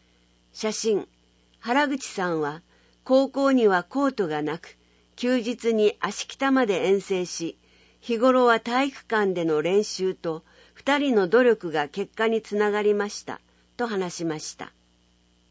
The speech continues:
説明、賞状を手にした二人と市長他の写真です。八、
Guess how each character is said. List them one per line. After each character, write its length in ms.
説 320
明、 300
賞 320
状 280
を 100
手 160
に 160
し 160
た 160
二 260
人 140
と 280
市 160
長 360
他 300
の 180
写 200
真 320
で 140
す。 200
八、 440